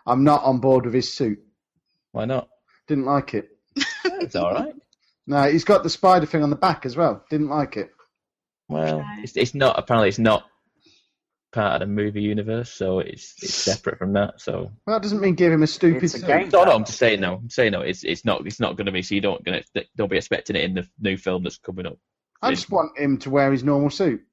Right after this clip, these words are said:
Speaker 1: I don't like that suit.
Speaker 2: Like the one in Ave-, uh, Captain America.
Speaker 1: Any suit, any suit that I've ever seen Spider-Man wear before. I don't want him to have the spider on the back as well. It's stupid. I don't like it.
Speaker 2: No, it was, it was all right.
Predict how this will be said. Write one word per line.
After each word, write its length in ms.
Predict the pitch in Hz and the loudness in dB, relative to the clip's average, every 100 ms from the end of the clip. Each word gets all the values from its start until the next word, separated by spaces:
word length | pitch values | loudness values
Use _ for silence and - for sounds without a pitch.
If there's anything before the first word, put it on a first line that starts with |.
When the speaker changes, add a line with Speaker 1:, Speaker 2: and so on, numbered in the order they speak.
| _ | _
Speaker 1:
I 40 | 135 | -4
don't 180 | 143 139 | -2 0
like 160 | 139 | 0
that 160 | - - | -2 -16
suit. 320 | - 151 110 _ _ _ _ | -6 -4 -4 _ _ _ _
Speaker 2:
Like 100 | - | -2
the 60 | 104 | 0
one 100 | 101 | 0
in 100 | 101 | 0
Ave-, 240 | 107 101 | 0 2
uh, 300 | 98 101 98 - _ | 4 4 2 -2 _
Captain 220 | - - 98 | -12 -8 -4
America. 420 | 90 80 - - _ _ _ _ _ - | -4 -4 -12 -16 _ _ _ _ _ -8
Speaker 1:
Any 260 | 254 311 285 | 4 6 6
suit, 360 | - 127 107 - | 6 4 2 0
any 220 | 202 214 | 2 2
suit 300 | - 180 92 | 4 2 2
that 120 | 165 - | -2 0
I've 160 | 151 | 0
ever 240 | 156 156 151 | 2 2 2
seen 260 | 170 156 | 2 2
Spider-Man 480 | 147 156 143 139 143 | 2 2 2 2 0
wear 140 | 147 147 | 2 0
before. 480 | 160 226 180 107 - _ _ _ _ _ _ _ _ _ _ _ _ _ _ _ | -2 0 0 0 -6 _ _ _ _ _ _ _ _ _ _ _ _ _ _ _
I 100 | 147 | -2
don't 240 | 180 175 160 | 4 4 4
want 180 | 165 | 2
him 80 | 151 | 2
to 80 | 147 | -2
have 80 | 147 | -4
the 60 | - | -4
spider 360 | - 143 135 | 0 0 2
on 60 | 139 | -2
the 40 | 151 | 0
back 300 | 190 160 147 | -2 -2 -8
as 100 | 160 | -4
well. 240 | 160 104 | -4 -4
It's 180 | 120 - | -8 -10
stupid. 440 | - 190 170 117 - _ _ _ | -6 -4 -2 -6 -12 _ _ _
I 60 | 127 | -8
don't 200 | 135 135 | -6 -2
like 240 | 147 151 120 | -2 -2 -6
it. 180 | - _ _ _ _ _ _ _ _ _ _ - | -10 _ _ _ _ _ _ _ _ _ _ -10
Speaker 2:
No, 160 | 196 269 | -6 -6
it 40 | |
was, 140 | 302 | -4
it 240 | - - 277 | -4 -2 -6
was 120 | - | -2
all 180 | 82 - | 0 0
right. 240 | 92 92 | -4 -6